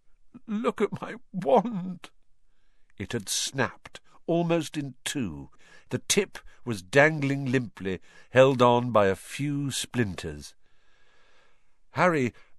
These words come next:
opened his mouth to say he was sure they'd be able to mend it up at the school, but he never even got started. At that very moment,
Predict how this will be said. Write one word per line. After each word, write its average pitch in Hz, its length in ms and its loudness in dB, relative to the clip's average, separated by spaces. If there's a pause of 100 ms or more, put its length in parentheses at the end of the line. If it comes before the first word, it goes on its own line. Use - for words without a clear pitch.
opened 151 260 2
his 113 160 2
mouth 147 300 4
to 127 100 -4
say 139 220 2
he 117 120 2
was 110 140 0
sure 190 380 2
they'd 104 180 2
be 120 140 2
able 123 160 0
to 120 100 0
mend 127 260 2
it 110 120 2
up 123 120 4
at 113 100 -2
the 101 100 -4
school, 120 580 0 (580)
but 110 120 -4
he 107 100 0
never 131 260 4
even 98 280 -2
got 123 240 0
started. - 720 -2 (580)
At 107 200 0
that 160 220 6
very 190 360 2
moment, 117 500 -2